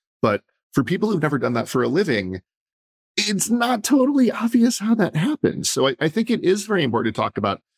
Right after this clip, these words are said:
you know, before saying, "How do we age?" define the thing aging, define how these measurements are made, and talk about what, I guess, you know, to use a fancy word, the epistemology, how it is that we know things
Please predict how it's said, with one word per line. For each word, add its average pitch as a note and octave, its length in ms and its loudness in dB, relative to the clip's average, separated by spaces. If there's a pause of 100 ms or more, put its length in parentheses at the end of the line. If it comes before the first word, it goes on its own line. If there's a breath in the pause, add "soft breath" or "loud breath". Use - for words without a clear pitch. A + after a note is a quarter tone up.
(160)
you B2+ 80 0
know, F#2 100 0
before G#2 300 0
saying, G#2 260 0
"How C3+ 240 -2
do D#3 100 2
we F#2+ 140 0
age?" D#2+ 200 -2
define A#2 500 -2
the A#2+ 100 2
thing F2+ 240 -4
aging, D#2+ 300 -2
define A#2+ 400 -2
how C3 80 2
these G2+ 180 -2
measurements D#2 480 -2
are D#2 60 2
made, D2 320 -4 (400)
and B2 120 2
talk D#3+ 280 -2
about A#2+ 320 -2 (100)
what, G#2+ 140 0
I G2+ 80 0
guess, F#2+ 340 -4
you G#2 80 0
know, F#2 60 0
to A2 100 -4
use G#2+ 160 4
a G2 60 0
fancy G2+ 280 0
word, G#2+ 300 2
the A2 100 0
epistemology, G2+ 1000 -4 (240)
how C#3+ 260 0
it C3+ 80 0
is A2 240 0
that G2+ 180 0
we G2 160 2
know F#2 280 2
things - 500 -6